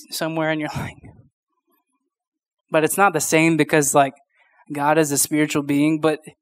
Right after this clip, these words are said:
you understand the concept, right? Thank you, Luke. All right, so I'm gonna read twelve through seventeen. So this is whenever he's, Moses is going before God and talking to him and, and saying, like, well, let's get to it.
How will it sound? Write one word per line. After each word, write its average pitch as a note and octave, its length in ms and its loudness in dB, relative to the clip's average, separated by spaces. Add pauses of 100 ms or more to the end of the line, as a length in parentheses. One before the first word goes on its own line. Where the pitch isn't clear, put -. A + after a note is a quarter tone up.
(200)
you F#3+ 180 -4
understand E3 420 -2
the C#3 60 -6
concept, C#3+ 580 -8
right? D3+ 200 -4 (2250)
Thank - 220 -16
you, A#3+ 80 -20
Luke. - 240 -18 (1300)
All F3+ 60 4
right, D3 180 4
so G3+ 100 6
I'm G#3 60 6
gonna G3+ 100 8
read G3+ 180 6
twelve F3+ 420 4
through F3+ 140 4
seventeen. D#3 680 0 (440)
So D#3 160 0
this E3 180 0
is E3+ 180 -4
whenever D#3+ 360 4
he's, C#3+ 280 -8 (120)
Moses D#3 360 0
is C#3+ 120 -8
going D#3 400 2
before D#3 320 2
God C#3 400 4 (640)
and C#3+ 160 -8
talking D3+ 380 0
to D3 120 -6
him D3+ 140 -2
and, C#3 160 -4
and C#3 240 -4
saying, D3+ 420 -4
like, C#3 280 -4
well, - 1600 -20
let's D#3 100 -8
get G3 160 -10
to D#3 120 -6
it. D3+ 100 -6